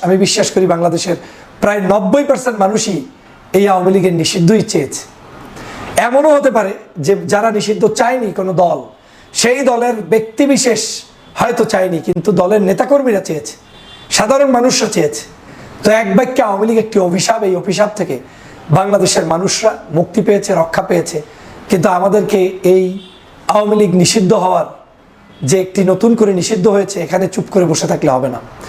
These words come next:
আওয়ামী লীগের বিচার বাস্তবায়ন করতে হবে। শেখ হাসিনাকে এই আবার শাহবাগে ডেকে এনে রশিতে বেঁধে সেখানে ফাঁসি কার্যকর করে বিচার নিশ্চিত করতে হবে এবং যারা যারা খুন করেছে কিন্তু পালিয়ে যাচ্ছে, তাদের বিচার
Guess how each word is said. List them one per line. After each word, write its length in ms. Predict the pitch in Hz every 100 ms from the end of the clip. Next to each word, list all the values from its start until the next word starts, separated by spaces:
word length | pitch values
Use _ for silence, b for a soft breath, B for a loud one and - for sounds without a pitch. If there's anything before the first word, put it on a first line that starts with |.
| B B B B -
আওয়ামী 260 | 214 233 240
লীগের 220 | 233 202 208
বিচার 260 | - 254 254 - - - - - - - 165
বাস্তবায়ন 440 | 208 - 233 240
করতে 220 | 226 - 226
হবে। 160 | 220 233
শেখ 200 | 214 202
হাসিনাকে 440 | 202 220 214 226 233 - - B B - - 208
এই 140 | 233 269 262 254 -
আবার 260 | 196 220 208
শাহবাগে 460 | 208 196 208 196
ডেকে 260 | 180 190 208
এনে 180 | 180 147 - B B B B
রশিতে 420 | 156 202 - 220 190
বেঁধে 280 | 208 208 202
সেখানে 280 | 196 185 180
ফাঁসি 280 | - 190 -
কার্যকর 420 | 175 160 165 170 156
করে 220 | 165 151 - B B B 139
বিচার 340 | 175 - 208 180
নিশ্চিত 260 | 170 - 175
করতে 200 | 196 - 190
হবে 160 | 190
এবং 140 | 185 175
যারা 200 | 165 180
যারা 220 | 190 180 160 B B B -
খুন 220 | - 247 262
করেছে 300 | 233 220 208
কিন্তু 220 | 175 170 175
পালিয়ে 340 | 190 202 208
যাচ্ছে, 340 | 196 175 - 165 B B B B -
তাদের 300 | 202 202 190
বিচার 280 | 165 -